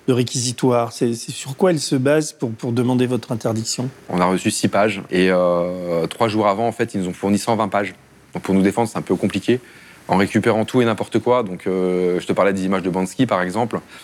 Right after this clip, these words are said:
Speaker 2: où je, te, où je peux évoquer aussi, euh, je parlais avec une personne de la, de la Ligue des droits de l'homme, euh, tout en bas, qui a, qui a assisté au procès, entre guillemets, enfin, au Conseil d'État. Cette personne-là a, a halluciné. Par exemple, on a repris une image du Parisien où il parlait de casseurs.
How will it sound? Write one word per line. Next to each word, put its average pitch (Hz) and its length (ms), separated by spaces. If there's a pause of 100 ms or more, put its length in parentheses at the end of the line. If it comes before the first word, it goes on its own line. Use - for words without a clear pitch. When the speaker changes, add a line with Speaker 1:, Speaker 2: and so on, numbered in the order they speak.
(320)
Speaker 2:
où 95 60
je, - 80
te, 113 60 (340)
où 98 200
je - 100
peux 113 120
évoquer 113 380
aussi, 120 460
euh, 95 180
je - 80
parlais 92 180
avec 98 140
une 95 60
personne 104 340
de 101 60
la, 87 160
de 92 220 (140)
la 90 80
Ligue 98 120
des 92 80
droits 90 180
de 95 40
l'homme, 98 240
euh, 85 40
tout - 180
en 87 60
bas, 107 180
qui - 140
a, 85 220
qui - 100
a 85 40
assisté - 400
au 98 100
procès, 139 460 (440)
entre 82 220
guillemets, 101 260
enfin, 92 320 (120)
au 92 60
Conseil 101 320
d'État. 135 380 (100)
Cette 101 200
personne-là 117 400
a, 90 240
a - 20
halluciné. 95 440
Par 95 140
exemple, 113 240
on 92 40
a 85 40
repris 104 280
une 117 80
image 113 260
du 95 80
Parisien 101 520 (320)
où 95 60
il 87 80
parlait 107 220
de 101 80
casseurs. 101 400